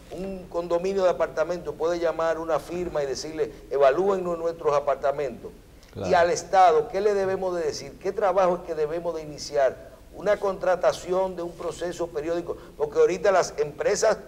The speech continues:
Speaker 1: que le venden al Estado se combinan para que todos los estudios den que los edificios están mal. O sea, ¿qué es lo que hay que hacer para que todo salga bien?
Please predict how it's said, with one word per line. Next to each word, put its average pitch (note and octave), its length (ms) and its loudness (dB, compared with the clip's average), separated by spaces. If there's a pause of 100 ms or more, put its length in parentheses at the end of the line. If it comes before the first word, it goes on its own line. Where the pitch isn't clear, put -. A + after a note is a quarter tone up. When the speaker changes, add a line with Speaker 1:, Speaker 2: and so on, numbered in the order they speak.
Speaker 1:
que F#3 140 -2
le F#3 100 -2
venden G3 320 -2
al G3 100 2
Estado D#3+ 520 4 (500)
se E3 200 0
combinan F3 500 0
para A3 120 4
que D#3+ 120 -2
todos D#3 180 6
los F#3 120 4
estudios F#3 360 0
den F#3+ 160 4
que F3 100 -2
los D#3 160 6
edificios D#3 360 -6
están B2+ 200 0
mal. G3+ 260 2 (920)
O - 20 -18
sea, C#3+ 220 2 (340)
¿qué A#3 120 6
es A#3 40 6
lo A3+ 120 6
que G#3 100 0
hay F#3+ 80 0
que F3+ 100 -2
hacer D3+ 300 0
para C#3 160 0
que C#3 80 -4
todo D#3 240 0
salga C3+ 280 2
bien? G2 220 -4